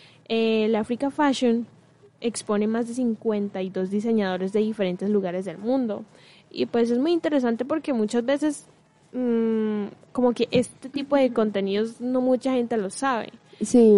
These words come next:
Speaker 1: Y, pues, la gente me, dejará de ir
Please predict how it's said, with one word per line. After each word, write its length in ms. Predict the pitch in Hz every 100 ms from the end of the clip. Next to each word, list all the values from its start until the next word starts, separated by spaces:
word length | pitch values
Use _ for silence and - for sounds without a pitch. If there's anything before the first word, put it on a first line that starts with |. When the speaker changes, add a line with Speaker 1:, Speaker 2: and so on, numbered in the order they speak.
| 190
Speaker 1:
Y, 340 | 202 240 226 214
pues, 360 | 233 226 220 214 202 247 _
la 120 | - 202
gente 420 | 196 202 214 233
me, 440 | 226 220 214 202 - -
dejará 460 | - 208 214 208 190
de 140 | 196
ir 320 | 233 262 269